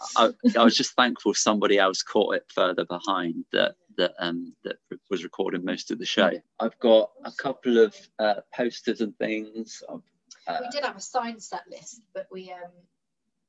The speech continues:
Speaker 1: we auctioned that
Speaker 2: Yeah.
Speaker 1: for charity, didn't we? For the
Speaker 2: Yeah.
Speaker 1: British Heart Foundation. But yeah, we do used to have a sign set list.
Speaker 2: Yeah, it was, it was, um, it was a set list from, uh, the Newcastle gig,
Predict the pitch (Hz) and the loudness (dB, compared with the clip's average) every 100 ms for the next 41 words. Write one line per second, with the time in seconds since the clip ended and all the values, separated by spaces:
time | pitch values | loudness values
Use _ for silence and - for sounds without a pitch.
0 | _ - - - 123 110 101 92 87 - | _ -20 -20 -14 -8 -2 -2 -2 -4 -10
1 | 226 202 180 170 165 196 175 165 - - | -12 -10 -12 -16 -18 -20 -20 -20 -16 -8
2 | 104 107 98 92 90 - - - - 170 | -4 -2 0 -2 -6 -12 -16 -20 -16 -14
3 | 165 - 175 165 _ - 190 170 180 196 | -14 -16 -20 _ _ -20 -16 -16 -18 -20
4 | 185 - 175 - 196 180 _ - _ 170 | -20 -20 -20 -20 -18 -18 _ -20 _ -20
5 | - - _ _ _ _ _ _ 110 107 | -20 -20 _ _ _ _ _ _ -4 0
6 | 98 87 - _ - 110 113 107 - 110 | 0 -2 -10 _ 0 2 2 0 -2 -4
7 | 104 107 101 101 98 98 107 - 85 101 | -2 -2 2 2 2 -2 -8 -8 -8 -8
8 | 95 - 117 - 98 - - - 104 98 | -10 0 0 0 -4 -4 -8 -4 -2 0
9 | 95 95 95 95 _ - - - - - | -4 -8 -12 -12 _ -14 -12 -10 -10 -10
10 | - - - _ 104 104 107 123 131 104 | -14 -14 -18 _ 0 2 6 6 4 -2
11 | 95 - 98 90 95 92 87 | -2 -2 -4 -2 0 0 -2